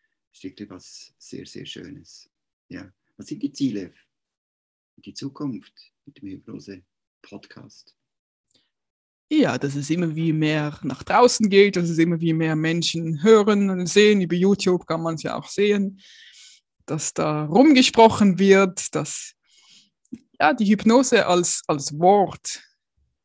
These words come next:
Speaker 2: ein, in positiven, in, in, mit einer Positivität verbunden wird. Und, ähm, ja, dass die Menschen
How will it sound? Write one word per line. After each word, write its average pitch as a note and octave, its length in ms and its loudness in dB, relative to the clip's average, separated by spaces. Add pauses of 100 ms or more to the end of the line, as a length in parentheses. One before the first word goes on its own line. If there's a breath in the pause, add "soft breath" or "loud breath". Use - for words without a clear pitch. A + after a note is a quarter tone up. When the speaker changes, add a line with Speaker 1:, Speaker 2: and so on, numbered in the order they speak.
(340)
Speaker 2:
ein, D3+ 520 -4
in D#3 260 -8
positiven, E3+ 920 0 (760 soft breath)
in, F3+ 160 -6
in, D#3+ 300 -4
mit E3 100 -4
einer E3 180 -2
Positivität F#3+ 920 -4
verbunden F3 720 -2
wird. - 560 -6 (1300 loud breath)
Und, C#3 480 -4
ähm, A#2+ 500 -6 (880)
ja, G3 220 -6
dass - 160 -10
die G3+ 100 -4
Menschen F3+ 720 -6